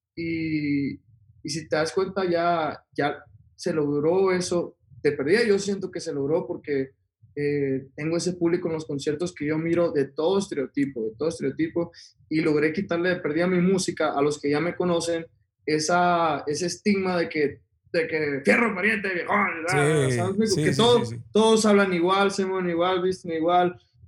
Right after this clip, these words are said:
Speaker 1: Yo, yo trato como darle la vuelta en... en, en
Speaker 2: Sí, estás agre-,
Speaker 1: en
Speaker 2: estás,
Speaker 1: mi
Speaker 2: estás
Speaker 1: visión.
Speaker 2: agregando, estás agregando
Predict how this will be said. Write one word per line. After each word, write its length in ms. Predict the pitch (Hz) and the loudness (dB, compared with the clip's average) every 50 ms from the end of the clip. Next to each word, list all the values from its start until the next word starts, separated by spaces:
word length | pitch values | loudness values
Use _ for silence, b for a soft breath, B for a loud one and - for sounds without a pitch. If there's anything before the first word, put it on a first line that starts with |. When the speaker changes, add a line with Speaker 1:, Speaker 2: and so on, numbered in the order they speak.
| - - - | -20 -8 -2
Speaker 1:
Yo, 480 | 147 165 180 196 196 196 160 - - _ _ | 0 2 4 4 4 4 2 -2 -10 _ _
yo 140 | - 165 156 | -6 -4 -2
trato 300 | - 185 175 175 - 196 | 0 -2 -2 0 -2 -2
como 180 | 180 175 165 156 | -2 -2 -2 -2
darle 200 | 156 160 185 185 | 0 0 0 2
la 80 | 170 156 | 2 2
vuelta 400 | 147 156 165 165 160 - - 175 | 2 2 2 2 0 -2 -4 -2
en... 160 | 175 165 - _ | -4 -4 -6 _
en, 220 | - 139 135 135 - - | -6 -4 -4 -4 -6 -6
en 240 | 139 135 131 131 - _ | -6 -6 -6 -6 -8 _
Speaker 2:
Sí, 180 | - - - 117 | -8 -2 0 2
estás 280 | 117 - 185 185 - | 2 4 4 4 4
agre-, 180 | 226 208 208 - - | 4 2 2 2 2
Speaker 1:
en 40 | 135 | 2
Speaker 2:
estás, 340 | - 147 214 202 196 196 | 2 4 4 4 4 2
Speaker 1:
mi 60 | 180 160 | 2 2
Speaker 2:
estás 200 | 156 - 208 202 | 2 2 2 4
Speaker 1:
visión. 100 | - 220 | 4 4
Speaker 2:
agregando, 480 | 202 196 180 175 175 185 185 190 202 - - | 4 4 4 4 4 2 2 0 -2 -4 -4
estás 240 | - - 175 - 190 | -4 -2 0 0 0
agregando 1080 | 175 160 147 143 135 147 151 160 160 160 160 165 165 165 160 151 143 135 123 117 110 | 2 2 2 2 2 4 2 2 2 2 0 2 2 2 2 2 2 0 0 -2 -4